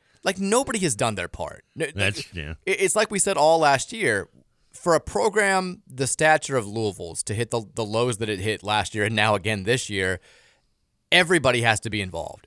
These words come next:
Speaker 1: Everybody, like, it's not like one group is, is, is pulling their weight and it's just, it, it's just Kenny Payne or it's just the players or it's just the assistants or it's just the fan. Like, everybody's bleeped this up. And, <laughs> like, Nolan Smith hasn't exactly covered himself in glory since he got here. Let's just say it.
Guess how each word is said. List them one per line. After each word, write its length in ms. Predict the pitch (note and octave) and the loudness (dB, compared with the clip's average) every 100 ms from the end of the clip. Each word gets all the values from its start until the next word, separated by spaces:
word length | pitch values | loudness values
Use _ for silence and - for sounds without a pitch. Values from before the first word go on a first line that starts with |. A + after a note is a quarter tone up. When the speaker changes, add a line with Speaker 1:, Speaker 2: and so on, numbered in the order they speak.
| - | 2
Speaker 1:
Everybody, 420 | E3 G3 F3 E3+ | 4 6 4 2
like, 180 | D3 C#3 | -2 -4
it's 180 | D3+ F#3+ | -2 2
not 80 | E3 | 2
like 120 | A#2+ | 0
one 420 | A2 C#3+ D#3 C#3+ | 2 2 2 -4
group 440 | - C3 C#3 C3+ | -4 2 4 2
is, 140 | A2 - | 0 -6
is, 180 | B2+ - _ | -6 -8 _
is 140 | C3 | -8
pulling 320 | - C3+ C3 G#2+ | -4 -2 0 0
their 120 | G2+ | 0
weight 420 | A2 A2+ G2 - _ _ _ | 2 2 2 -4 _ _ _
and 120 | A#2+ | -4
it's 80 | G#2+ | -2
just, 200 | A#2 - - | -2 -4 -6
it, 180 | C#3 B2 | -10 -6
it's 180 | - | -8
just 300 | - D3+ D3 | 0 2 2
Kenny 200 | - C3+ | 0 -2
Payne 280 | - B2 A2 | 0 0 0
or 80 | G2 | -4
it's 120 | E2+ | -8
just 240 | - C#3 B2 | -2 -2 -2
the 80 | |
players 400 | - A#2+ G#2+ F#2+ | -4 0 0 0
or 100 | G2 | -6
it's 140 | F2+ - | -10 -6
just 280 | D#3+ C3+ - | -4 -4 -2
the 80 | B2+ | -2
assistants 420 | - A#2 G2+ G2+ | -2 -4 -4 -8
or 60 | |
it's 120 | G#2 - | -8 -2
just 200 | C#3+ A#2+ | -2 -2
the 80 | |
fan. 180 | - B2 - - | -2 -2 -2 -12
Like, 120 | F3+ - | -8 0
everybody's 380 | A#3+ A#3 E3+ G#2+ | 0 4 2 0
bleeped 260 | B2 A#2 | -4 -4
this 180 | G#2 E2 | -6 -8
up. 240 | C2+ - - _ _ _ _ _ | -8 -12 -20 _ _ _ _ _
And, 420 | D#3 D#3+ D#3 D3+ - _ _ _ | 4 4 2 -2 -14 _ _ _
<laughs> 100 | - - - - _ _ _ _ _ | -16 -14 -18 -18 _ _ _ _ _
like, 180 | D#3 D3 _ | -6 -6 _
Nolan 400 | C3+ D3 D#3+ G3+ | -12 0 2 2
Smith 220 | - F#3+ C#3 | 0 0 2
hasn't 260 | C#3+ C3+ | 2 2
exactly 400 | A#2+ A#2+ A#2+ A2+ | 0 2 2 -2
covered 280 | G2+ G#2+ G2+ | -2 -2 0
himself 340 | G2 G#2 F#2 | -2 -2 -4
in 80 | G2 | -4
glory 280 | E2 E2 F2 | -8 -6 -6
since 160 | G2 F#2+ | -6 -8
he 60 | |
got 200 | F2 D2 | -8 -8
here. 100 | F2 | -6
Let's 140 | G#2+ - | -8 -6
just 160 | G2 | -4
say 200 | G#2 F2+ | 0 0
it. 140 | F#2+ | 0